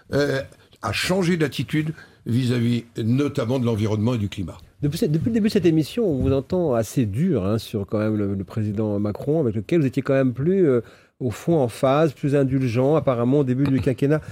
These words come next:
Speaker 2: Euh, euh, qu'est-ce qui se passe avec vous ? Vous êtes, euh, vous, pourquoi vous durcissez comme ça, euh,
Speaker 1: Non, euh,
Speaker 2: euh, avec le temps contre lui ?
Speaker 1: mais je veux dire, euh,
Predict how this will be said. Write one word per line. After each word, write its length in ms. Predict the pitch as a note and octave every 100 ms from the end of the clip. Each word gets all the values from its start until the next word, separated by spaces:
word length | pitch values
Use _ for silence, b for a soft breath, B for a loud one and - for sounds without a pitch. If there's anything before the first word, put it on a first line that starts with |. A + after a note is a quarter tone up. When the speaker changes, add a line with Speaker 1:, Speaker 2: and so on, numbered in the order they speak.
| B B D3
Speaker 2:
Euh, 340 | C#3 D3 D3
euh, 40 | D#3
qu'est-ce 180 | A3+ F#3+
qui 100 | F3+
se 80 | -
passe 200 | C#3+ C3
avec 180 | G#2+
vous ? 280 | G2+ G2+ A2
Vous 120 | G2
êtes, 200 | A2 A2
euh, 300 | A2 G#2 G#2+ G#2+
vous, 100 | A2+
pourquoi 240 | F3+ A#3+
vous 120 | C#3+
durcissez 560 | A2 A2+ - A2 - B2+
comme 180 | G#2 F#2+
ça, 140 | A#2+
euh, 280 | A#2+ A2 G2+
Speaker 1:
Non, 340 | F3+ A3 F#3 -
euh, 240 | D3 A2+ A2+
Speaker 2:
euh, 60 |
avec 200 | A#2 A#2
le 80 | A#2
temps 200 | G#2+ B2
contre 260 | A#2 A#2+ A#2+
lui ? 220 | A2 B2
Speaker 1:
mais 100 | D3+
je 120 | D#3
veux 60 | F#3+
dire, 240 | F3+ F3
euh, 160 | D#3 C3+